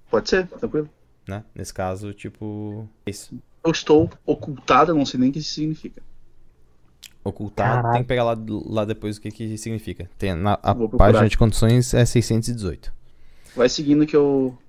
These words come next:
Speaker 2: Tá,
Speaker 1: vejo aqui.
Speaker 2: fechou. Isso foi ainda assim bem absurdo. Zero, é você.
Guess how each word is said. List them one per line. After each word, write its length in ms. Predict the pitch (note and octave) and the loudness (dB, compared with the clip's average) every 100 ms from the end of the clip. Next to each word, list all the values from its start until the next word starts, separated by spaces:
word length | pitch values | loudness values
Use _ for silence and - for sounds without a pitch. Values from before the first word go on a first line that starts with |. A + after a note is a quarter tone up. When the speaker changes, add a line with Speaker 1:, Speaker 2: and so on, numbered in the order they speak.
| _ - - - - _ - | _ -20 -20 -20 -20 _ -6
Speaker 2:
Tá, 120 | G#2 | -2
Speaker 1:
vejo 160 | G#2+ G2 | 0 -2
aqui. 100 | - | -8
Speaker 2:
fechou. 320 | F#2 - F#2 | -8 -4 -4
Isso 200 | F2 G#2 | -4 -10
foi 260 | - G2+ - - | -8 -8 -8 -8
ainda 200 | G2 G2+ | -4 -4
assim 260 | - A2 | -4 -8
bem 260 | A2 G2+ A2 | -4 -4 -4
absurdo. 440 | A#2 A2+ F#2+ F2 - | -8 -8 -8 -8 -6
Zero, 240 | G2+ F#2+ F2 - | 0 0 -2 -6
é 60 | |
você. 240 | F2+ G#2+ | -6 -6